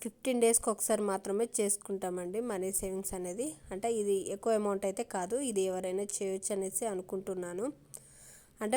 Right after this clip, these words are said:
మనం ఫిఫ్టీన్ డేస్కి ఒకసారి అనుకున్నాం కాబట్టి మీకు క్లియర్గా అర్థమవుతుందని అయితే ఈ వీడియోలో షేర్ చేస్తున్నాను చూడండి. ఒక రోజు నుంచి పదిహేను రోజుల వరకు, అంటే ఫస్ట్ డే నుంచి ఫిఫ్టీన్త్ డే వరకు అయితే టూ ఫిఫ్టీ రూపీస్ అయితే సేవ్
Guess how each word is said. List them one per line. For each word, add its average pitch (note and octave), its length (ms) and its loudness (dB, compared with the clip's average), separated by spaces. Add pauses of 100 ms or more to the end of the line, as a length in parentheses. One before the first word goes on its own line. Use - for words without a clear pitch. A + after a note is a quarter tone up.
మనం A3+ 240 4
ఫిఫ్టీన్ A#3 380 0
డేస్కి A3 300 2
ఒకసారి G#3 360 2
అనుకున్నాం G#3 380 0 (100)
కాబట్టి G3+ 340 -2 (640)
మీకు A#3+ 200 4 (120)
క్లియర్గా G#3+ 480 4
అర్థమవుతుందని G#3 800 0
అయితే G3 180 -2 (240)
ఈ - 20 -2 (120)
వీడియోలో G3+ 340 4 (100)
షేర్ G3 280 2
చేస్తున్నాను G3 520 2
చూడండి. F#3+ 340 0 (220)
ఒక G3+ 140 0 (100)
రోజు G#3+ 300 2
నుంచి G#3+ 160 -2 (120)
పదిహేను G#3 480 4
రోజుల G3 320 2
వరకు, F3+ 300 -2 (920)
అంటే G#3 140 2 (100)
ఫస్ట్ A3+ 300 4
డే A3 60 8 (120)
నుంచి A3 160 2 (100)
ఫిఫ్టీన్త్ G#3 500 4
డే G3+ 80 6 (120)
వరకు F#3+ 240 2
అయితే C4 160 2 (340)
టూ C4 60 4 (120)
ఫిఫ్టీ A#3+ 340 4
రూపీస్ A#3 360 6
అయితే G3+ 260 4
సేవ్ G3+ 180 6